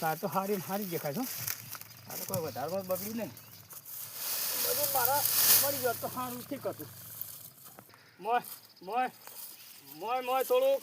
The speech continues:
કાળું તો શું છે? તો આ સવારે છોકરો આવે તો ફેરવી નાખી છે. આમ તો ડબલ છે સાર તો. આ તો સાઠ રૂપિયા, અરે, સો રૂપિયા પૂરો ના મળે. આ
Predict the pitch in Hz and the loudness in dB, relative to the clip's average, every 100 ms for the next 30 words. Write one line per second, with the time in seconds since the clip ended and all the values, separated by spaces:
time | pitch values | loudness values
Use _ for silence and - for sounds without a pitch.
0 | - - - 466 539 - - 320 330 254 | -2 -2 4 6 6 6 4 4 4 8
1 | 247 233 - - - - - - - - | 6 4 -4 -6 -4 0 2 2 0 0
2 | 240 - - - 247 247 202 220 247 240 | 0 2 4 6 6 4 4 2 2 0
3 | 247 262 254 247 233 254 320 311 214 190 | 4 6 6 4 6 6 6 4 4 4
4 | 208 240 - - - - - - 330 262 | -2 -2 -10 -20 -20 -18 -12 -10 -6 -2
5 | - - - - - - 320 240 226 202 | -2 -4 -6 -2 4 8 8 8 8 6
6 | 190 226 277 - - - - - - - | 6 6 6 6 4 4 2 -6 -8 -4
7 | - - - 240 226 226 208 233 226 202 | -2 0 2 2 4 2 0 -2 -2 0
8 | 175 - - - - 220 240 247 254 226 | -2 -4 -12 -14 -14 -8 -6 -6 -8 -8
9 | 240 247 233 233 220 196 233 | -6 -4 -2 -4 -4 -4 -6